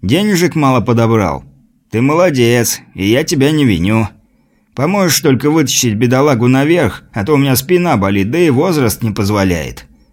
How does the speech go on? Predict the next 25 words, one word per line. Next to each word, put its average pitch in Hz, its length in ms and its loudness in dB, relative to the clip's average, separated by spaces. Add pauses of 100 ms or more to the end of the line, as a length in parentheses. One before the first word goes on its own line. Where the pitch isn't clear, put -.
(600)
Старик 151 440 0
бодро 151 380 0
обследовал 131 720 0
лежащего 113 600 0
в 104 60 -4
песке 120 380 -2
раненого, 98 540 -2 (360)
практически 135 600 0
не 135 120 2
обращая 139 540 0
внимания 123 560 0
на 123 140 0
сгорбленного 107 640 0
сталкера. 78 680 -6 (1080)
«Не 127 320 2
в 139 60 2
деньгах 151 520 2
дело. 120 380 0 (240)
Я 117 200 0
вернулся 156 480 2
посмотреть, 139 640 0
жив 135 280 2
грешник 135 460 0
или 101 160 0
нет», 131 360 0